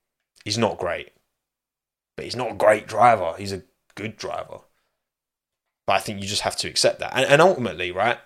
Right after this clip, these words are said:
if Aston Martin do get a championship fighting car, you want that number one and two. That's what you want. You want a number one and two. You can't have two number ones. So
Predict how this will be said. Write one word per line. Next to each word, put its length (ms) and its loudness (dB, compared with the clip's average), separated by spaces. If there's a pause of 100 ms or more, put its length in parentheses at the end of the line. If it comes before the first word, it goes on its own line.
(480)
if 120 0
Aston 260 8
Martin 240 2
do 160 2
get 140 -2
a 20 -12
championship 500 -4
fighting 300 -2
car, 280 4 (180)
you 100 -10
want 220 2
that 160 0
number 260 0
one 240 2
and 140 -2
two. 280 0 (420)
That's 180 0
what 100 -6
you 100 -8
want. 220 0 (280)
You 100 -10
want 200 4
a 40 -6
number 240 4
one 200 0
and 120 -6
two. 260 -8 (160)
You 100 -12
can't 280 4
have 80 -4
two 160 -2
number 180 2
ones. 380 2 (580)
So 440 8